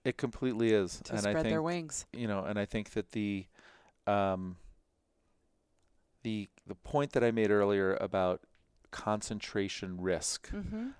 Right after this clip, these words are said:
Speaker 1: I think
Speaker 2: Mm-hmm.
Speaker 1: everybody has probably heard that
Speaker 2: Right.
Speaker 1: phrase.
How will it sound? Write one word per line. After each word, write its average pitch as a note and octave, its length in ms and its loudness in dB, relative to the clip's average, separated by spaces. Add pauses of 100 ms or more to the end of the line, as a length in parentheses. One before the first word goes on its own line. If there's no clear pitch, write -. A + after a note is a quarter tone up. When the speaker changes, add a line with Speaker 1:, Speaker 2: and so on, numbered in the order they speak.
(120)
Speaker 1:
I G3 60 -6
think F#3 260 -4
Speaker 2:
Mm-hmm. G3 120 0
Speaker 1:
everybody G#2 440 2
has G2+ 160 -6
probably G2 340 2
heard G2 460 0 (260)
that F#2+ 240 4
Speaker 2:
Right. - 240 -4 (340)
Speaker 1:
phrase. G#2+ 760 0